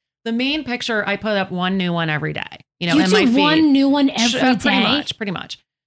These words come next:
Speaker 1: Yeah, and that's tough. I mean, you gotta, like, really think. And sometimes I'm like, "Oh God, I don't have anything to post today," and whatnot. But I try to, like,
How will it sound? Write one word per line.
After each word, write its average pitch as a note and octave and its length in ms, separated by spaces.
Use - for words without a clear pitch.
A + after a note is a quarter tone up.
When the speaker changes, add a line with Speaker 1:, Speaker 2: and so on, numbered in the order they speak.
Speaker 1:
Yeah, A#3 140
and C#4 180
that's F4+ 220
tough. - 400
I - 40
mean, A3 100
you A#3+ 60
gotta, A3+ 200
like, G3 200
really B3 200
think. A3 220
And F#3 100
sometimes F#3+ 260
I'm F3 80
like, D#3 120
"Oh D3 80
God, D3+ 140
I - 40
don't E3 120
have E3 80
anything D#3+ 260
to D3+ 80
post A#3+ 340
today," G#3 340
and E3 120
whatnot. E3 400
But E3+ 120
I F3 120
try F3 340
to, F#3 80
like, F3+ 220